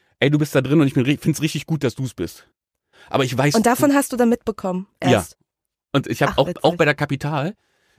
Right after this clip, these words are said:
Speaker 1: haben die mir eine Mail geschrieben, „Du bist es jetzt, P S, am Donnerstag liegt die, liegt die Zeitschrift am, am Kiosk.“ Und ich wusste nichts.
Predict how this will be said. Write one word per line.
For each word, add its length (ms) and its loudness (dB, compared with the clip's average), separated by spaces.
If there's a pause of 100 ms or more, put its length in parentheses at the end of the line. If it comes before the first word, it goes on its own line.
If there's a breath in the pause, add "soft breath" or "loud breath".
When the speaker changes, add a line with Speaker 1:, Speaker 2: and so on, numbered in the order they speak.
Speaker 1:
haben 180 2
die 80 2
mir 60 6
eine 100 4
Mail 120 4
geschrieben, 240 0
„Du 60 0
bist 220 -2
es 140 -6
jetzt, 340 -4
P 100 0
S, 240 0
am 140 0
Donnerstag 400 0
liegt 140 -8
die, 180 -10
liegt 180 -6
die 40 -14
Zeitschrift 340 -4
am, 180 0
am 260 -2
Kiosk.“ 380 -6
Und 80 2
ich 100 -6
wusste 200 -8
nichts. 500 -6